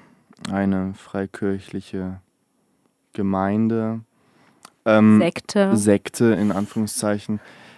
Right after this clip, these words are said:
Speaker 1: beziehungsweise nicht in Anführungszeichen, aber ja, eine, eine Gemeinschaft, die, ähm, sehr, sehr extreme Dinge predigt und, ähm, bei denen Gehorsam und, ähm, ja, Unterordnung auf der Tagesordnung steht.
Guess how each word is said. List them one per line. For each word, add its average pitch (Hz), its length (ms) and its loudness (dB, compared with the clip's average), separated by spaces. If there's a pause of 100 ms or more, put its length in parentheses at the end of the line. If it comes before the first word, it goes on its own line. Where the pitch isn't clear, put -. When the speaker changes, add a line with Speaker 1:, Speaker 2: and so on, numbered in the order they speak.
(120)
Speaker 1:
beziehungsweise 104 600 4
nicht 101 200 0
in 104 60 -2
Anführungszeichen, 101 640 -2
aber 92 220 -6
ja, 107 340 -2
eine, 95 480 -6 (240)
eine 98 160 -6
Gemeinschaft, 98 680 -4
die, 98 200 -6
ähm, 92 480 -10 (180)
sehr, 95 220 -6
sehr 92 220 -8
extreme 98 920 -6 (1300)
Dinge 110 200 -2
predigt 120 580 0
und, 101 480 -2
ähm, 95 460 -4 (280)
bei 98 140 0
denen 98 340 0
Gehorsam 98 640 0
und, 92 460 -6
ähm, 82 420 -12 (460)
ja, 90 240 -14 (240)
Unterordnung 92 760 -4 (460)
auf - 100 -20
der 95 120 -6
Tagesordnung 98 640 -4
steht. - 360 -10